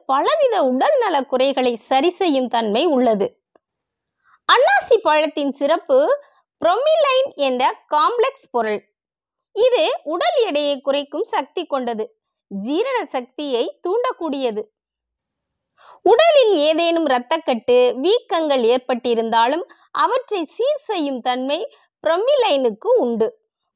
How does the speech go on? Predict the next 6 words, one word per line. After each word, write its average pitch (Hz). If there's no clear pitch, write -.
நம் 466
உடலின் 508
நச்சுப் 311
பொருட்களை 269
நீக்கும் 262
ஆன்டி 508